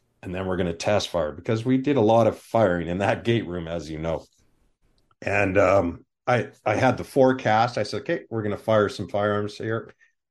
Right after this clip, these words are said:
All P nineties, you're gonna load on your own. You know how to do it. I've just showed you for the last few hours."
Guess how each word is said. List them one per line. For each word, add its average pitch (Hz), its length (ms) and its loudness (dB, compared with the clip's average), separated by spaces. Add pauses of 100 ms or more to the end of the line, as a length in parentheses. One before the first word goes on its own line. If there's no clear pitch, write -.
All 104 180 2
P 120 180 -2
nineties, 117 460 2
you're 92 100 -2
gonna 78 160 -6
load 104 280 4
on 98 160 2
your 95 140 -2
own. 104 220 -2
You 80 100 -8
know 87 180 -4
how 110 100 -2
to 104 80 -4
do 110 240 -2
it. 107 60 0
I've 87 220 -4
just - 220 -12
showed 107 340 0
you 107 100 -2
for 95 140 -10
the 87 80 -4
last 90 360 -2
few 95 220 -4
hours." 90 300 -2